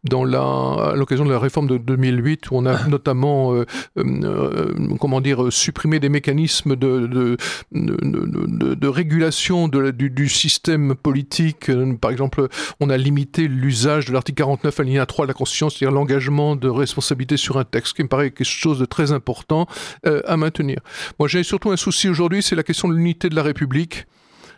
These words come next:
Speaker 1: Euh, je pense qu'il faut faire très attention à ce qu'on est en train de faire en matière de collectivité territoriale.
Speaker 2: Tout à fait, je suis d'accord avec vous.
Speaker 1: Euh, je crois que la réforme qu'on engage sur la Nouvelle-Calédonie est une mauvaise réforme.
Speaker 2: Tout à fait.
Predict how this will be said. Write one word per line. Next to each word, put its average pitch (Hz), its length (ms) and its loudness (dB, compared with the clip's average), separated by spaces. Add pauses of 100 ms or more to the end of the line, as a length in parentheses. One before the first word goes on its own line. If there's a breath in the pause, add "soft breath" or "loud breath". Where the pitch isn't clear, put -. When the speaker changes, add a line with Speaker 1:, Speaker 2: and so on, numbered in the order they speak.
(140)
Speaker 1:
Euh, 135 180 4
je 123 120 0
pense 160 420 0
qu'il 147 540 2
faut 143 320 0
faire - 260 -2
très 160 220 0
attention 156 400 0
à 156 40 0
ce - 60 -4
qu'on 143 140 0
est 127 100 -2
en 147 60 0
train 147 180 0
de 127 60 -2
faire 147 260 0
en 143 80 2
matière 139 380 0
de 131 80 0
collectivité 139 580 0
territoriale. 127 640 2
Speaker 2:
Tout 147 60 0
à 151 40 -2
fait, - 100 -2
je 214 60 -4
suis 202 100 -2
d'accord 196 260 -2
avec 196 100 0
vous. 139 60 2
Speaker 1:
Euh, 135 440 2
je 120 140 0
crois 147 240 0
que - 180 -4
la 139 180 2
réforme 139 340 0
qu'on 147 160 -2
engage 143 380 2
sur 160 100 0
la 139 40 4
Nouvelle-Calédonie 135 600 2
est 139 120 -4
une 127 100 4
mauvaise 139 340 2
réforme. 135 500 2
Speaker 2:
Tout 208 100 -2
à - 60 -2
fait. - 200 -4